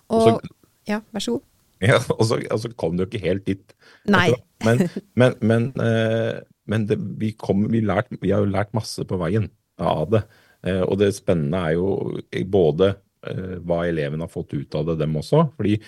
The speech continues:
Speaker 1: vi utforsket, eller utfordret dem tilbake, å levere video tilbake til oss på noen av prosjektene. Det har jo gått kjempebra.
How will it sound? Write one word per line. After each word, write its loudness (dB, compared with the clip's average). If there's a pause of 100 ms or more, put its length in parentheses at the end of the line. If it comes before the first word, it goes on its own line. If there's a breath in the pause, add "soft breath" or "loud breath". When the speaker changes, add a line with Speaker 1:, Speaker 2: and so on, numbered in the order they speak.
(360 loud breath)
Speaker 1:
vi -4
utforsket, -4
eller 2 (180)
utfordret -2
dem -4
tilbake, 0
å -2
levere 0
video -2
tilbake -2
til -4
oss -2
på -6
noen -4
av -4
prosjektene. -6
Det 2
har 0
jo -2
gått -12
kjempebra. 0